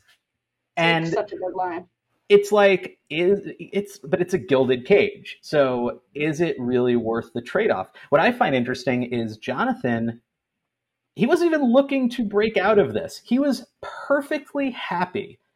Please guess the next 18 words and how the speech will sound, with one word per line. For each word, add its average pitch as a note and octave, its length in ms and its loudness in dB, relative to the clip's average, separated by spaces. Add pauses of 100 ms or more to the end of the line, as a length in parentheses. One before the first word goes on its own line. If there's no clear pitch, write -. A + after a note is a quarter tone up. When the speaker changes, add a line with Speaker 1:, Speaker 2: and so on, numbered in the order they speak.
(360)
Speaker 2:
He B3 120 2
Speaker 1:
Yeah. B3+ 60 0
Speaker 2:
had F#3+ 200 0
zero G3+ 640 2
problems C3+ 540 0
with A#2+ 120 -8
this A#2+ 180 -6
situation. G#2+ 760 -4 (200)
He's D#3+ 280 -2
not D3 400 0
some F3+ 220 -2
revolutionary A#2+ 1120 2
who, A#2 220 -2
you F#3+ 120 2
know, C3+ 200 4 (200)
The D3+ 100 -2
Running D3 340 4
Man, G#2 360 0